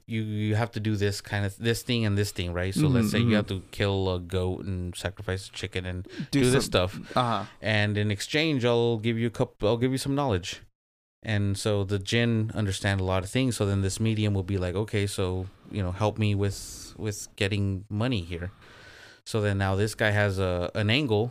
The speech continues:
Speaker 1: to where he under, he knows things about people that they wouldn't normally give away. 'Cause the jinn see everything. So
Speaker 2: Yeah.
Speaker 1: let's say you come to me and you're like, "Okay, tell me about, uh, my father." He's like, "Well, okay, well,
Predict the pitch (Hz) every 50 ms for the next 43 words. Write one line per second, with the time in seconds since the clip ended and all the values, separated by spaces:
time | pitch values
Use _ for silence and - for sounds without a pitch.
0 | - - - - 107 104 104 98 95 101 104 101 101 104 98 82 90 101 110 107
1 | 107 113 131 143 147 139 120 - - - _ _ _ _ _ _ _ - - -
2 | - 113 104 104 104 95 101 90 95 95 90 - - 120 120 - - 104 101 95
3 | 95 90 87 62 55 - - _ _ _ _ _ - - 104 98 101 101 98 95
4 | 95 95 76 92 98 98 104 98 98 92 - - 76 98 95 95 95 95 95 95
5 | 92 90 90 90 87 87 85 87 - - - _ - - 107 104 101 92 90 90
6 | 87 90 90 95 120 - _ _ _ _ _ _ _ _ _ - - - - -
7 | - - - - - - - 123 107 104 101 101 104 123 131 131 131 - - -
8 | 143 151 151 135 110 101 92 90 - - 90 87 147 131 117 104 98 101 107 107
9 | 104 - 123 107 101 104 120 117 - 139 131 120 - 117 113 110 107 107 107 107
10 | 104 101 101 95 113 107 - - 113 107 104 - 123 117 123 117 110 107 113 107
11 | 107 110 82 67 78 95 95 95 92 92 92 95 92 92 - 110 107 110 98 90
12 | 90 92 92 92 90 87 - 95 98 98 95 - - 95 95 95 98 95 95 98